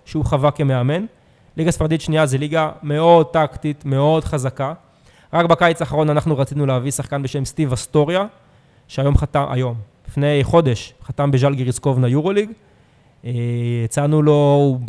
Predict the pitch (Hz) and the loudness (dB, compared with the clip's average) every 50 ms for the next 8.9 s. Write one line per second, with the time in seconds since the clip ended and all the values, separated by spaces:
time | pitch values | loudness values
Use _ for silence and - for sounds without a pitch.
0 | - - - - - 143 143 123 131 131 135 127 139 127 123 120 120 117 107 143 | -6 -6 -6 -8 -6 -4 -2 -2 -2 -2 -2 -2 -4 -4 -2 -2 -2 -2 0 -2
1 | 143 - - - 156 139 139 131 - 127 120 - 139 139 131 135 123 127 127 123 | -2 -2 -4 -4 -2 -2 -2 -2 -2 -6 -6 -4 -4 -4 -2 -2 0 0 0 0
2 | 131 139 143 131 - 127 127 127 127 123 120 123 123 131 135 139 143 147 143 139 | 0 -2 -2 -4 -6 -6 -4 -4 -4 -4 -4 -2 -2 0 0 2 2 2 2 0
3 | 139 131 127 127 - _ _ _ _ _ _ _ _ _ _ _ _ _ _ - | 0 -2 -2 -4 -8 _ _ _ _ _ _ _ _ _ _ _ _ _ _ -12
4 | 190 - - 240 226 220 214 185 - 208 190 190 185 180 170 - 196 180 180 175 | -10 -4 0 2 2 4 2 2 0 0 0 2 2 2 2 2 2 2 4 4
5 | 175 160 147 156 151 151 147 147 143 143 139 143 127 147 139 - 147 147 143 135 | 2 2 4 4 4 4 2 2 0 0 0 -2 -2 -2 -2 -2 -2 0 0 0
6 | 131 - 147 143 - 139 131 127 123 135 165 208 285 - _ _ _ _ _ _ | 0 0 -2 -2 -2 0 0 2 2 2 2 0 -2 -6 _ _ _ _ _ _
7 | _ _ _ _ _ _ _ _ - 180 175 - 190 196 175 156 151 160 165 165 | _ _ _ _ _ _ _ _ -6 -4 -4 -2 -2 0 0 0 2 4 2 2
8 | 165 156 156 - 147 147 143 139 - - - 135 135 151 180 196 202 208 | 2 0 -2 -2 -2 -4 -4 -4 -6 -8 -8 -8 -6 -6 -6 -6 -8 -10